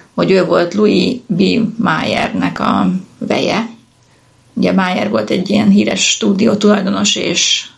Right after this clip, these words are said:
filmforgalmazó cég feje, és hát egy elég erős kezű egyéniség volt, hát Selznick sem volt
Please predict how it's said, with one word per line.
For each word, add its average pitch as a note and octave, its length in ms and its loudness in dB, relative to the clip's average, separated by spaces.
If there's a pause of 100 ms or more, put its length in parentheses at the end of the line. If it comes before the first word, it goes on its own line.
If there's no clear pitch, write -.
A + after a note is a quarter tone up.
filmforgalmazó G3+ 1200 2 (200)
cég - 420 -4 (100)
feje, G#3+ 540 0 (1040)
és G#3 360 4
hát F#3+ 200 -4
egy - 420 -4
elég - 300 0
erős - 320 -4
kezű - 240 -2
egyéniség - 640 -2
volt, C4 200 0
hát G#3 160 -6
Selznick - 540 -4 (680)
sem - 280 -4
volt E3 420 -2